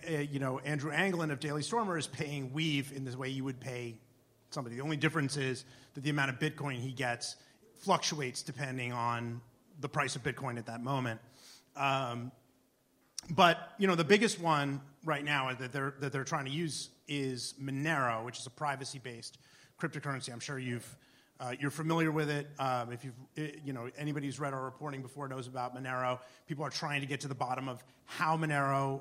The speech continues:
uh, you know, how to track Monero and how to use it. Um, it is a privacy-based crypto, uh, that essentially, um, obscures. You can, you can track the beginnings of the transaction from Bitcoin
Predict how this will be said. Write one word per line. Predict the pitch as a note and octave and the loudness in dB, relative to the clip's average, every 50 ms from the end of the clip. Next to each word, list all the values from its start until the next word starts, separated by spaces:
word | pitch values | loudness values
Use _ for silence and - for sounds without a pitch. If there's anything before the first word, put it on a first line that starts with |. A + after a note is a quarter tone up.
| C3+ | -2
uh, | C#3+ C#3 C3+ B2+ B2+ C#3 | 0 2 2 2 0 -2
you | C#3 | -2
know, | C3 A#2 | -2 0
how | - D3+ | 0 0
to | C#3+ C3 | -2 -2
track | - - - C#3 B2+ - | -4 -4 -4 -4 -4 -6
Monero | D3+ D3+ C#3+ C#3 C3+ C3 B2+ B2+ B2 | -4 -4 -2 0 0 0 0 -2 -2
and | A#2+ A#2+ | -4 -6
how | B2 A#2+ | -6 -8
to | A#2+ | -8
use | B2 C3 F#3 G#3+ G#3 F3+ D3 | -8 -2 0 0 2 2 2
it. | F3 D#3+ - - - - - - - _ _ _ - | 0 0 -2 -4 -12 -20 -20 -20 -20 _ _ _ -2
Um, | - C#3 C3+ C3 C3 B2+ B2 B2 B2 B2 B2 B2+ - - _ _ _ | 0 2 2 4 2 2 0 -2 -4 -6 -6 -8 -10 -14 _ _ _
it | E3 D#3+ | 4 6
is | D#3+ D#3 D#3 D3+ C#3+ - - - - - | 6 6 6 4 2 0 -2 -4 -4 -4
a | D3 C#3 - | -6 -6 -6
privacy-based | - - - - F3 E3+ F#3+ G3 F#3 E3+ - - F3 D3 D3 C#3 C3+ C3+ C3 - - - - - - - - _ _ | -6 -8 0 4 8 10 10 10 10 8 6 4 0 0 2 2 2 2 0 -2 -4 -4 -6 -8 -10 -14 -20 _ _
crypto, | - D#3+ C#3+ - - D3 C3 B2+ B2 A#2 A2+ - - - _ _ _ _ _ _ _ _ | -2 -2 -2 -2 -2 0 0 0 0 -2 -6 -12 -20 -20 _ _ _ _ _ _ _ _
uh, | D3 C#3+ C#3 C3+ C3+ | 2 4 4 4 4
that | C3 C#3+ C3+ | 2 0 0
essentially, | C3+ B2 - D#3+ D3 D3+ - - D3+ C3+ C#3 C3 B2 B2 A#2 A2+ - - _ _ _ _ _ _ - | 0 0 0 0 0 -2 -2 -2 -4 -4 -4 -4 -4 -6 -8 -10 -14 -20 _ _ _ _ _ _ -6
um, | C#3 C#3 C3 B2+ B2 A#2+ A#2 A#2 A2 A2+ A#2 A#2+ A#2+ - - - _ _ _ _ _ _ _ _ _ _ _ - | -2 0 0 2 2 0 0 -2 -6 -8 -10 -12 -12 -14 -20 -20 _ _ _ _ _ _ _ _ _ _ _ -6
obscures. | D#3+ C3+ - - - - - F3+ G3+ G3 F#3 F3+ D3+ B2+ | -4 -2 -2 -4 -4 -6 -6 -2 0 2 2 2 0 -2
You | E3+ D#3 | -2 -2
can, | G3+ E3 D#3 - | -2 -2 -2 -4
you | G3 F#3 | -4 -4
can | - G3 F#3+ | -2 -4 -4
track | - - - G#3 G3 F#3+ F#3 - - - - _ _ _ _ _ - | -4 -4 -4 -4 -2 -2 -4 -6 -10 -16 -20 _ _ _ _ _ -2
the | E3+ | -2
beginnings | C#3 C#3 E3+ D3 - C#4 C#4+ C4+ B3+ A3 F3 | 0 0 0 4 6 8 8 10 8 6 6
of | F#3+ | 4
the | F3+ | 0
transaction | - - G3 F#3+ F3+ D3 F3+ E3+ E3 - D#3 D3 | 2 2 2 2 4 6 4 4 4 2 -2 -2
from | - E3 D3 | 0 -2 2
Bitcoin | C#3 F#3 F3+ F3+ - F3 E3+ D#3+ D3+ | 2 0 0 2 0 0 0 0 -2